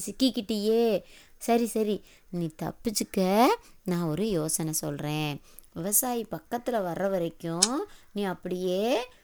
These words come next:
இறந்து போனது போல அசையாம இரு. விவசாயி வந்து உன்னை அதுல இருந்து விடுவிச்ச உடனே நான் மரத்துல இருந்து கா, கா, கான்னு கத்துறேன், நீ உடனே தப்பிச்சு ஓடிரு"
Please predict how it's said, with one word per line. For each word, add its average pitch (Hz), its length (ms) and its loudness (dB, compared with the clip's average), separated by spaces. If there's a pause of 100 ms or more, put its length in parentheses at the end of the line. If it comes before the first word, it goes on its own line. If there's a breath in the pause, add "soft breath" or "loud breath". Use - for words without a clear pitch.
(140 soft breath)
இறந்து 240 460 0
போனது 202 380 -2
போல 175 560 -2 (100)
அசையாம 160 680 -4
இரு. 226 520 4 (340 soft breath)
விவசாயி 196 420 -4
வந்து 196 500 -2
உன்னை 180 260 -4
அதுல 180 300 -2
இருந்து 208 220 -4
விடுவிச்ச 214 480 -2
உடனே 160 680 -4 (300 loud breath)
நான் 165 300 -2
மரத்துல 196 400 -2
இருந்து 190 480 0 (240 soft breath)
கா, 208 500 -2
கா, 202 640 -6
கான்னு 233 480 0
கத்துறேன், 190 680 0 (400 soft breath)
நீ 180 140 -2
உடனே 175 460 2 (300)
தப்பிச்சு 240 240 4
ஓடிரு" 160 720 2